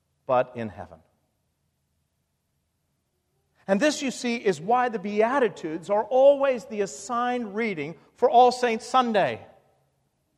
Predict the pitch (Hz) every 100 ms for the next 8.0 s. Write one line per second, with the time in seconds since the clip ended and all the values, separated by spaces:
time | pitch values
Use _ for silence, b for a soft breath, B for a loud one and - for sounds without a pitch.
0 | _ _ _ _ _ _ - 208 247 262
1 | 262 240 240 247 233 226 - - 262 302
2 | 269 - 226 - 226 226 190 202 262 262
3 | 247 233 214 214 214 214 B B 156 277
4 | 247 254 - 247 240 - - 226 226 226
5 | 185 202 - - 277 277 233 240 208 214
6 | 233 - 196 196 - 233 226 220 - 202
7 | 202 - 196 180 175 170 170 127 -